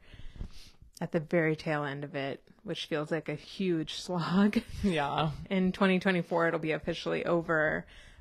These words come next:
Speaker 1: But Pluto destroys. Pluto burns it down to the ground. It kills the idea of what we thought it was gonna be. So Capricorn is, especially in our culture, in our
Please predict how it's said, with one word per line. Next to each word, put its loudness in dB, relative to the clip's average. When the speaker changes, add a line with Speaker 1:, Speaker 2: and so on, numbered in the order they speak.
Speaker 1:
But 2
Pluto 6
destroys. 4
Pluto 6
burns 2
it -2
down -2
to -6
the -2
ground. -2
It -8
kills 2
the 0
idea -2
of -4
what -2
we -4
thought -4
it -4
was -6
gonna -6
be. -6
So -4
Capricorn -4
is, -4
especially -4
in -6
our -6
culture, -8
in -8
our -6